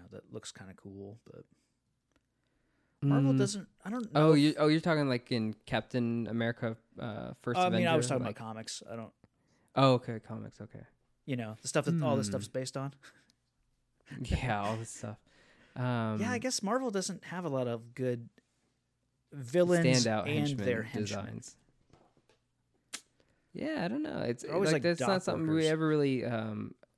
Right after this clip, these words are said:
Speaker 2: again, like, in general, appreciating how the villain, uh, how the henchmen look. I think sometimes Two-Face will have, like, their suits are half and half, just like his.
Speaker 1: Yeah.
Speaker 2: Um,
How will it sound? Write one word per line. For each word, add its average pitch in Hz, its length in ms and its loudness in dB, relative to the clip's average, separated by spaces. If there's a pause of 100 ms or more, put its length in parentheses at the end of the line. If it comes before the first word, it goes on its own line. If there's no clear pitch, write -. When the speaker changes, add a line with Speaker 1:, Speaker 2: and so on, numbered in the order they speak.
(220)
Speaker 2:
again, 123 480 -2
like, 104 180 -4 (800)
in 135 340 0
general, 120 540 2
appreciating 104 920 -4 (420)
how 110 200 0
the 107 120 -2
villain, 104 300 -4
uh, 95 160 -8
how 117 120 -2
the 107 300 -4
henchmen 117 460 -4
look. 101 180 -4
I 113 60 -2
think 147 200 -2
sometimes 127 380 -2
Two-Face 110 420 -4
will 98 80 -6
have, 98 240 -8
like, 98 160 -10 (380)
their 113 120 -2
suits - 600 -4 (100)
are 117 300 0 (220)
half - 300 -8
and 123 120 -4
half, 117 260 -4 (180)
just 113 240 -6
like 110 140 -4
his. 110 440 -4 (560)
Speaker 1:
Yeah. 101 200 -6 (100)
Speaker 2:
Um, 123 180 -14